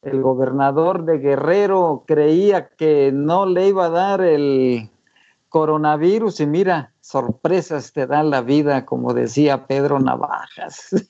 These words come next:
<laughs> Caramba, qué situación, ¿eh? Muy difícil lo que está sucediendo en Guerrero,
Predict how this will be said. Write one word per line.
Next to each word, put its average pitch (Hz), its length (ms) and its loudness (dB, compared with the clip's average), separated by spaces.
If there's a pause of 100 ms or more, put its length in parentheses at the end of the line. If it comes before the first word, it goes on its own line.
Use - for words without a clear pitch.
<laughs> - 680 -6 (2750)
Caramba, 190 420 -4
qué 214 920 2
situación, 202 1000 0
¿eh? 254 280 0
Muy 233 320 0
difícil 240 600 0
lo 185 120 2
que - 60 -8
está 208 160 -4
sucediendo 190 720 0
en 147 160 0
Guerrero, 196 720 2